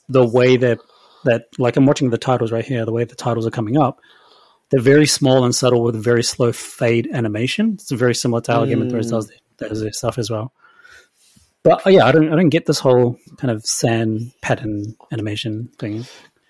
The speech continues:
Speaker 2: 'Cause, I mean, they would have been, I guess, unfairly compared to Game of Thrones, but there's so much, like, map
Speaker 1: Oh, it's
Speaker 2: stuff
Speaker 1: not even
Speaker 2: in
Speaker 1: sand,
Speaker 2: Lord of
Speaker 1: it's,
Speaker 2: the
Speaker 1: like,
Speaker 2: Rings.
Speaker 1: rocks.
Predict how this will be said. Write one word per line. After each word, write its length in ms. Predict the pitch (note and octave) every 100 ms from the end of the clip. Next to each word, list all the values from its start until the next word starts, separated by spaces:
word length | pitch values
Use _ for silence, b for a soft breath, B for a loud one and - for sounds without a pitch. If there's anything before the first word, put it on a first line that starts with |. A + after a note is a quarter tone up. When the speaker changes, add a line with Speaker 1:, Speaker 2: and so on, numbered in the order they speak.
| _ _ _
Speaker 2:
'Cause, 120 | G3+
I 80 | -
mean, 180 | G3+ G3+
they 200 | - F3
would 100 | D4+
have 100 | G4+
been, 580 | D4+ G#3 F3 D3+ A#2+ A2+ -
I 80 |
guess, 300 | B2+ C3+ - -
unfairly 580 | B2+ A#2+ C3 A#2 A#2
compared 360 | A2+ G2 G2 F2
to 40 |
Game 160 | A2 B2
of 80 | C#3
Thrones, 220 | D#3+ E3+
but 100 | C#3+
there's 160 | D#3+ D#3
so 140 | G#3
much, 280 | G3+ - -
like, 180 | B2 -
map 400 | F#2+ F#2 E2+ - - -
Speaker 1:
Oh, 100 | E3
it's 120 | D#3+
Speaker 2:
stuff 20 | F3+
Speaker 1:
not 20 | F#3
even 120 | F#3+
Speaker 2:
in 60 |
Speaker 1:
sand, 420 | E3 - D3+ F3 A2
Speaker 2:
Lord 100 | D#3+
of 60 |
Speaker 1:
it's, 60 | D#3+
Speaker 2:
the 60 | E3
Speaker 1:
like, 100 | B2
Speaker 2:
Rings. 300 | A#2 - - _
Speaker 1:
rocks. 580 | B2 B2+ - - - -